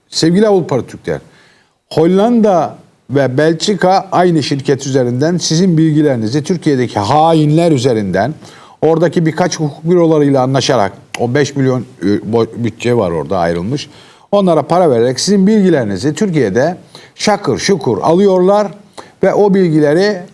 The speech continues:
kendi misyonlarını yerine getiriyorlar. Buradaki o, e, büroya teslim ediyorlar. Onlar da ülkelere, Belçika'ya, Hollanda'ya veriyorlar.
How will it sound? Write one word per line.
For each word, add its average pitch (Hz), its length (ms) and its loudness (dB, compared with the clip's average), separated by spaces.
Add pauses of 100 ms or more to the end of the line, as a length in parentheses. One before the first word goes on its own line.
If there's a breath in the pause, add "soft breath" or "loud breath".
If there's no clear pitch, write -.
kendi 175 360 2
misyonlarını 160 640 0
yerine 151 300 2
getiriyorlar. 190 720 2
Buradaki 160 420 0
o, 170 300 2 (640 loud breath)
e, - 20 2 (320)
büroya 147 420 2
teslim 156 360 -2
ediyorlar. 151 480 2
Onlar 147 380 0
da 185 80 0
ülkelere, 151 720 0
Belçika'ya, 113 440 -2
Hollanda'ya 139 420 2
veriyorlar. 175 380 0